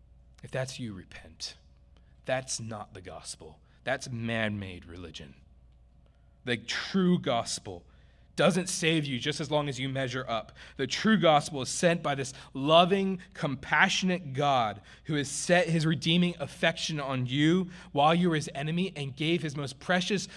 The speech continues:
possession to be judged for you. That's love. It's not something you have earned. It's nothing you can ever earn. It's something he's given. So delight in it.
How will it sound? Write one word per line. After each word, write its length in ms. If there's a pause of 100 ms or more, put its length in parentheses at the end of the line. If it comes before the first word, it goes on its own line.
(120)
possession 680 (200)
to 100
be 100
judged 580 (140)
for 220
you. 480 (840)
That's 360
love. 680 (1200)
It's 100
not 160
something 380
you 140
have 180
earned. 260
It's 160
nothing 720 (280)
you 60
can 160 (100)
ever 300
earn. 320 (240)
It's 180
something 480 (640)
he's 240
given. 300 (1120)
So 200
delight 500
in 160
it. 100